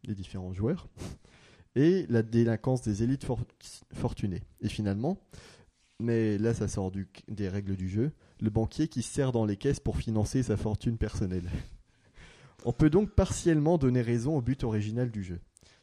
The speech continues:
qui était de pro-, de brosser un tableau éloquent de la société capitaliste. Mais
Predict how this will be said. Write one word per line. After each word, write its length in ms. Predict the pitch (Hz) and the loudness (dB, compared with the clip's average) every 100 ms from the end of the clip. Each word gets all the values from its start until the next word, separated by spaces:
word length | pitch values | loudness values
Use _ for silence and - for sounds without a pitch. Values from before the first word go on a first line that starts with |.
| _ | _
qui 60 | 117 | -2
était 160 | 120 | 0
de 60 | 123 | 0
pro-, 220 | - 117 113 | 2 0 0
de 140 | 117 113 | 2 2
brosser 420 | 110 123 117 143 | 4 2 2 2
un 120 | 120 | 0
tableau 380 | 104 110 110 139 | 0 0 2 4
éloquent 400 | 123 107 - 131 | 4 2 0 0
de 60 | 117 | 0
la 80 | |
société 480 | 104 117 - 113 127 | 0 -2 -2 -4 -4
capitaliste. 600 | 123 113 117 104 87 - - - _ - | -4 -4 -6 -6 -6 -10 -14 -16 _ -8
Mais 220 | 110 | -6